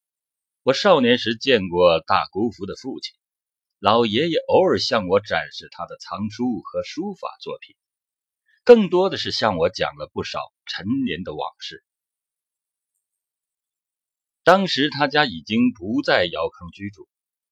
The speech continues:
窑坑的老房子在文革前就被政府没收了，最终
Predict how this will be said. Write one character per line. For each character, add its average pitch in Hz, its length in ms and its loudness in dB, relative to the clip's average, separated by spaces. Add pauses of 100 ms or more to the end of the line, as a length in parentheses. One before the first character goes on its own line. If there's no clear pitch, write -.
(180)
窑 185 220 6
坑 196 260 -4
的 170 80 2
老 87 260 4
房 147 300 -2
子 143 180 -8 (140)
在 113 220 4
文 139 280 0
革 127 140 0
前 87 220 -8 (300)
就 87 180 -8
被 80 140 -8
政 90 220 -6
府 - 160 -20
没 80 140 -12
收 95 200 -8
了， - 60 -12 (840)
最 131 260 6
终 151 300 2